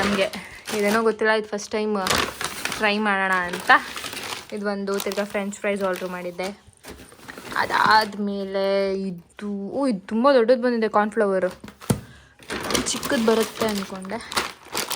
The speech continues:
ತಿರ್ಗಾ ಇದೊಂದು, then ಎರಡು ಪನ್ನೀರ್,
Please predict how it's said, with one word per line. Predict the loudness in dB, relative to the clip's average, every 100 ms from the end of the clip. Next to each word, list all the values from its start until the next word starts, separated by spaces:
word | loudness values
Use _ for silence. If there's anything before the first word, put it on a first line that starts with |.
| -8 -12 -18 -18 -8
ತಿರ್ಗಾ | -4 0 0 4 6 6 6 6 4 0 0
ಇದೊಂದು, | 0 2 2 2 0 0 2 0 -6 -20 -16 -10 -4 -4 -4 -6 -6 -6 -2
then | 0 0 -2 -4 -6 -8 -12 -12 -12 -12 -14 -6
ಎರಡು | -2 2 4 4 2 -2 0
ಪನ್ನೀರ್, | 2 4 6 6